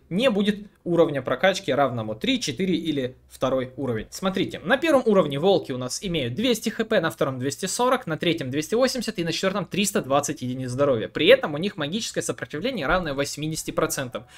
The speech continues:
Это реально очень много. Эх, помню времена, когда у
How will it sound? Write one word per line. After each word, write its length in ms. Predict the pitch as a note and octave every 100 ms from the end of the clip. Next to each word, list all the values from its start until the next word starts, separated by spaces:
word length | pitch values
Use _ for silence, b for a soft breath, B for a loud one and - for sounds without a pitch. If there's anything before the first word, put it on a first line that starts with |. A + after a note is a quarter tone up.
| B B
Это 180 | F#3 B3+
реально 280 | E3+ E3+ E3+
очень 280 | D#3 - F3+
много. 380 | E3+ C3 A2 B B B -
Эх, 220 | B3 B3+
помню 300 | B3+ C#4 G3
времена, 360 | D#3 D3 D#3+ G3+
когда 380 | D#3 D3 C#3
у 360 | C3+ D#3 C#3 C3